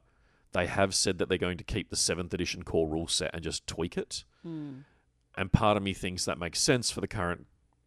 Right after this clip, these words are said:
Speaker 1: you know, for the current fans. And part of me thinks it's, um,
Speaker 2: Look, I think it's always going to be, it's always gonna cause division. So what I, I guess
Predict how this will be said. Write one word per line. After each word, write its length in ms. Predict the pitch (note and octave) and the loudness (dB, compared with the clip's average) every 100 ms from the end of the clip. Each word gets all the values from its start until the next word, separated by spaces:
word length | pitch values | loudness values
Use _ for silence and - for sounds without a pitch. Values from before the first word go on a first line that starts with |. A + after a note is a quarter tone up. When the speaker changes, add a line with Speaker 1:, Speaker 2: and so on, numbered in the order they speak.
| _ | _
Speaker 1:
you 100 | G#2 | -2
know, 80 | E2 | -2
for 100 | E2 | 0
the 80 | A2+ | 0
current 360 | - F#2+ F#2+ - | 2 2 2 2
fans. 580 | A2+ B2+ G#3 A3+ - - _ _ _ _ | 2 2 0 -2 -4 -6 _ _ _ _
And 140 | G#2+ G2 | -2 2
part 200 | G#2 F2+ | 6 6
of 60 | |
me 60 | F#2 | 4
thinks 300 | - F2+ E2+ | -2 -4 -2
it's, 420 | F#2+ - - - - _ _ _ _ _ _ - - _ _ _ - | -2 0 0 -2 -8 _ _ _ _ _ _ -20 -20 _ _ _ -8
um, 580 | F2 E2 E2+ E2+ E2+ - _ _ - - - - - | -6 -6 -8 -10 -12 -14 _ _ -20 -20 -20 -8 -2
Speaker 2:
Look, 120 | G3+ | 0
I 100 | F#3 | 0
think 220 | G#3 C4 | -2 -2
it's 140 | A#3+ A3 | -4 -6
always 460 | - G#3 F#3+ F3+ | -2 0 0 0
going 360 | - D#3+ D#3 E3+ | -4 -4 -4 -4
to 120 | F3 | -6
be, 480 | D#3 D3 C#3+ C#3+ D3 - _ - _ _ - | -2 -2 0 -2 -6 -10 _ -20 _ _ -12
it's 180 | E3 B3 | -2 2
always 180 | A#3 G3+ | 2 0
gonna 140 | F3+ | -4
cause 280 | F3 E3+ D3+ | -2 -6 -4
division. 500 | C#3+ C#3 B2+ G#2 C#3 _ _ _ _ | -8 -8 -10 -12 -14 _ _ _ _
So 300 | - D#3+ D3 | -4 -2 -2
what 260 | C#3+ D#3 | -2 -4
I, 80 | D3+ - | -4 -4
I 80 | D#3 | -6
guess 340 | D#3 D#3 - | -6 -8 -16